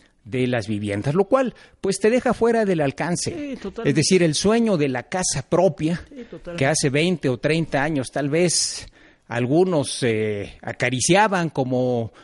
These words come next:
Speaker 1: un, eh, patrimonio a lograr en la vida, pues está cada vez más
Speaker 2: Más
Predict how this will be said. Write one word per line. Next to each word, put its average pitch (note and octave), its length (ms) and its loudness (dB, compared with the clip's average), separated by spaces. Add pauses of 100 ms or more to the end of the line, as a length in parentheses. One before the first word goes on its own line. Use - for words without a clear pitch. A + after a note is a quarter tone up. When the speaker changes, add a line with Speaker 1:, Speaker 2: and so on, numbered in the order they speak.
(160)
Speaker 1:
un, D#3+ 540 2
eh, A#2 160 2
patrimonio D3+ 760 4
a C3 40 0
lograr C#3 440 -2
en D3 140 0
la C3+ 100 0
vida, G3+ 340 -4 (320)
pues C3+ 200 -2
está G3+ 420 -2
cada G#3 540 0
vez F#3 760 -2
más B2+ 360 -4
Speaker 2:
Más E3 80 -2